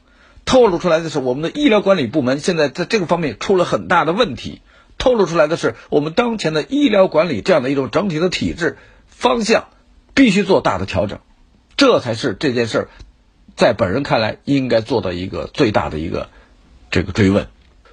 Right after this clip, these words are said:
如果说我们的民营医院照这样的方向发展下去的话，如果我们的医院真的是满身铜臭气啊，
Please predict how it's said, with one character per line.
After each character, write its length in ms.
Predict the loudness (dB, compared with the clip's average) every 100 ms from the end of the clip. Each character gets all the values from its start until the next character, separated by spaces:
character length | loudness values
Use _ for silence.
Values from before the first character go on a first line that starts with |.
| _
如 300 | 2 2 4
果 160 | 2
说 340 | 2 0 0 -6
我 240 | -2 0 0
们 100 | 0
的 80 |
民 160 | 0 0
营 140 | -2
医 20 | -2
院 320 | 0 -2 -2 _ _
照 160 | 0 0
这 200 | 2 2
样 120 | 2
的 80 | -2
方 180 | -4
向 160 | -2 -4
发 160 | -2 -4
展 140 | -4
下 160 | -4 -6
去 160 | -6
的 100 | -12
话， 220 | -14 -18 _ _ _ -20 _ _
如 260 | 2 2 2
果 140 | 2
我 60 | 2
们 100 | -2
的 80 |
医 60 | -4
院 300 | 0 0 -2 _
真 180 | 0 0
的 120 | 0
是 260 | -4 -6 -10 -6
满 320 | 0 0 0
身 240 | -2 -4 -8
铜 200 | -6 -4
臭 220 | -2 -4
气 260 | -4 -8 -6
啊， 300 | -2 0 0